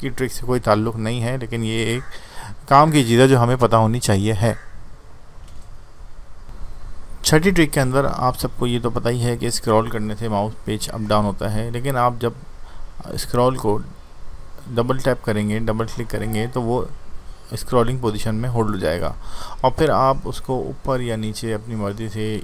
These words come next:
या एक fast speed से या slow speed से अप and down बआसानी कर सकते हैं।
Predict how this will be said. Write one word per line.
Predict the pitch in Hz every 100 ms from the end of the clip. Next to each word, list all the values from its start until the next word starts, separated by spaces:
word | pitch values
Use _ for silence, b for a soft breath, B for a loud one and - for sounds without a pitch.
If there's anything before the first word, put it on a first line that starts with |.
| 107
या | 107 131 113 B B - -
एक | 117 -
fast | - 127 123 123 120
speed | - 120 120
से | - 120
या | 117 117
slow | - 131 123
speed | - 110 104
से | 135 170 208
अप | 117
and | 117 113
down | 98 135 - B B 120
बआसानी | 113 107 107 123
कर | - 98
सकते | 101 - 104
हैं। | 104 98